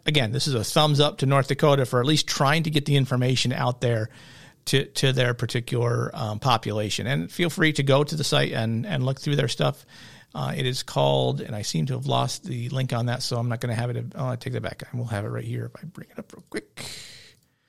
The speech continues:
The website, if you're so inclined, is, uh, what's it called? Defend dot N D dot gov. Chances are you'll see more states doing this. And, you know, if the states provide you with free information on cybersecurity,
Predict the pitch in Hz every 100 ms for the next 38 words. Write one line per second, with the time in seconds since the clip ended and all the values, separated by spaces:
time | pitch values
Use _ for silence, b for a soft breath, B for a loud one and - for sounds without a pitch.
0 | B B B B 127 147 151 170 156 135
1 | 139 131 - 139 135 120 - 139 131 110
2 | 135 165 - - 143 123 95 90 143 269
3 | 254 180 127 85 B B B B B -
4 | - - - - - 113 - 143 151 143
5 | 131 131 131 127 120 120 110 113 110 -
6 | B B B 262 190 170 165 165 147 143
7 | - 135 135 127 117 143 - 135 123 120
8 | 120 127 - B B - 135 170 160 -
9 | 139 135 - 135 131 143 131 120 - 139
10 | 160 151 131 135 131 151 147 131 123 127
11 | 135 147 - - 143 139 135